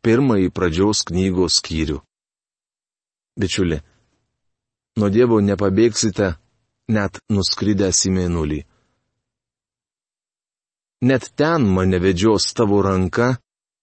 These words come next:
ir tvirtai laikys tavo dešinė. Jei sakyčiau, tamsa tikrai mane paslėps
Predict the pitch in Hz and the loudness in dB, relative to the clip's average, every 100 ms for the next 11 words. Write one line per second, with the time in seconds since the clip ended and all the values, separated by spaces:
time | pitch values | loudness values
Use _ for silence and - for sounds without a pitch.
0 | _ _ _ - 135 98 110 117 107 - | _ _ _ 0 0 0 2 2 2 2
1 | 139 160 151 117 92 120 135 135 - - | 2 4 4 2 0 2 2 2 -4 -10
2 | _ _ - 117 113 101 101 - 95 87 | _ _ -2 2 2 2 0 0 0 0
3 | 76 71 _ _ _ _ _ _ _ _ | -4 -6 _ _ _ _ _ _ _ _
4 | _ _ _ _ _ _ 104 117 127 113 | _ _ _ _ _ _ 0 2 2 0
5 | 135 127 131 110 - _ _ _ _ - | 0 4 4 4 0 _ _ _ _ -2
6 | 117 117 - 131 117 123 - 107 139 190 | 0 2 2 0 0 -2 0 2 4 4
7 | 165 107 90 90 - 98 92 - - | 4 2 0 -2 0 0 0 0 -4